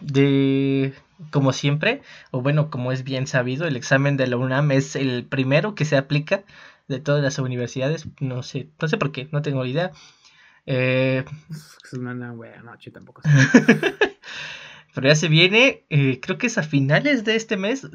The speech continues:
Speaker 1: creo que es la próxima semana. No, la verdad es que no sé, no tengo bien el dato. Pero se viene todo, todo ese caos. A lo mejor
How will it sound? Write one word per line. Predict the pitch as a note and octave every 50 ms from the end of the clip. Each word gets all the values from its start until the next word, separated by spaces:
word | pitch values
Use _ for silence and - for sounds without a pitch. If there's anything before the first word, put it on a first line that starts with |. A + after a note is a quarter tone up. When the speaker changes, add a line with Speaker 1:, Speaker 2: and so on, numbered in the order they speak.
| D#3
Speaker 1:
creo | - - F3 E3
que | F#3+
es | F#3 G3
la | E3+ D3
próxima | D3+ D3 D3+ D#3 F3 D#3
semana. | D3+ D3 C3 C3+ C3+ C3+ B2+ B2+
No, | - - D3 D3 C#3+ C#3+ - -
la | D3 C#3
verdad | C3+ C3+ C#3 C3+ C#3 C#3 C#3+ C#3
es | C3+ -
que | - C3
no | C3+ F#3+ E3+ C#3 D3+
sé, | - - F#3 F#3
no | F3 D#3 D#3
tengo | D#3 D3 C#3+ C#3
bien | C3+ C#3 C#3+ C#3+
el | C3+ C3 C3
dato. | D3 D3 D3+ E3+ G3 G3+ - - - - - - - _ _ _ _ _ _ _ -
Pero | - D3 C#3+ C3+ C#3 C#3 C#3 C#3 C#3
se | D3 - -
viene | D3 D3 E3 G3+ G#3+
todo, | G#3 G#3 G3 F#3+ F#3 F#3+ F#3 F3+ D#3 C3+ C3 B2+ A#2+ - - - - _ _ _ - A2+ - D#2 - B2+ C3 D3+ D3+ - _
todo | - D#3+ E3+ F#3+
ese | G3 F#3+ - E3 D3+ D3+ -
caos. | - - C3+ C#3 F3+ A3 C4 C4+ - - - - _ -
A | C#3 C#3+
lo | C#3+ C#3+
mejor | D3 D3+ D#3 F#3+ F#3+